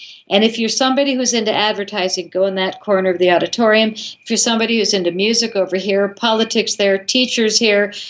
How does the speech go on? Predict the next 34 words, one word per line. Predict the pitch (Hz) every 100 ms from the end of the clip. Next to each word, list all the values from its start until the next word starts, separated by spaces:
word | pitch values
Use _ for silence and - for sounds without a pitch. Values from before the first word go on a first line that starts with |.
| - -
insurance | 196 - 247 240
people | - 240 233
here. | 226 233 -
I | 262
mean, | 254 240
he | - - - 302
just | 285 277
divides | 233 247 247 -
the |
group | 240 233 233
into | 208 196
people, | - 247 247 220 214 -
all | 208 220 -
aspects | 208 202 - 185 -
of | 170
human | - 196 190
survival | 185 180 175 175 180 196 202 _ -
in | - 175
today's | 175 185 170 185 185
world. | 185 190 214 - _ _ _ _ _ _ - - - -
And | 214 247
then | 285
he | 285
says, | - 226 202 196 -
"Now | 220 233
we've | 247 240
seen | - 226 214
this | 208 214
movie | 202 190
about | 185 180
all | 180 185
this | 190 -
ascension | - 208 202 214 180
material. | 170 - 254 214 170 175